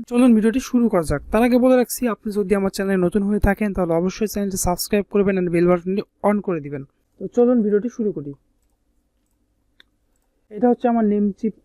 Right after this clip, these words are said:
অ্যাকাউন্ট। এখানে আমি আমার একটি অ্যাকাউন্ট log in করে আছি and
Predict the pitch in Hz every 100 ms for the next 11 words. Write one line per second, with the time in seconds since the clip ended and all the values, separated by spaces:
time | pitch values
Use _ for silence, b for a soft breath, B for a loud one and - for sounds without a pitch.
0 | - 180 190 175 220 233 - _ - 190
1 | 208 208 214 208 208 202 - 208 190 _
2 | _ _ _ _ 202 190 214 196 185 190
3 | 226 214 226 214 196 - 190 240 - _
4 | _ - 202 202